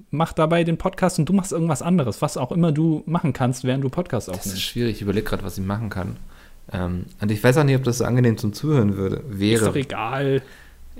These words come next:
Speaker 2: Ich denke auch immer an den, der quasi das Ganze nachher irgendwie konsumiert, was wir hier machen. Finde ich eine sehr beschissene Idee, wenn ich so drüber nachdenke.
Speaker 1: Gut, dann lassen wir's halt. Ja, dann darfst du ja jetzt das nächste Thema aussuchen, ne?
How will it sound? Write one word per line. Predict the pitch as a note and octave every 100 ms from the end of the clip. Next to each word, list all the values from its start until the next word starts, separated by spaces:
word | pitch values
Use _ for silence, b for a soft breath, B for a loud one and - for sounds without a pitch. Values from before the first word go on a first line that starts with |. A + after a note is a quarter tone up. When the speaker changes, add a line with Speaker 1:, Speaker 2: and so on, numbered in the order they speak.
| -
Speaker 2:
Ich | - C3
denke | E3 D3+ C#3
auch | B2
immer | B2+ B2+
an | A#2 A2
den, | A#2 A#2
der | A2 G#2 G#2 - -
quasi | - - G#2+ G2
das | G2+
Ganze | - G#2+ G#2
nachher | G2+ G2 G2+
irgendwie | G2 F#2+ F#2
konsumiert, | G2+ F#2 F#2 A#2+ C3
was | F#2
wir | F#2
hier | F2+
machen. | F2 F2 G#2+ - - B B B B B B -
Finde | - C3+
ich | C3+
eine | A2
sehr | G2+
beschissene | G#2+ G#2 C3 A2
Idee, | F2 F2+
wenn | F2+
ich | F2+ -
so |
drüber | - G#2
nachdenke. | G2 A2 - F#2 G2 G2 B B B B B
Speaker 1:
Gut, | F3+ E3
dann | C#3
lassen | D3+ D#3+
wir's | B2+
halt. | B2+ B2+ B2 - - - - - - _ _ - - - - _ _ _ _ _ - B B B B B B
Ja, | F#3+
dann | D3+
darfst | C#3+ C#3+
du | E3+
ja | E3
jetzt | E3 D#3+ -
das | E3
nächste | D#3+ D3+
Thema | C#3+ F3+ C#3+
aussuchen, | A2+ B2+ A2+ A2+
ne? | D3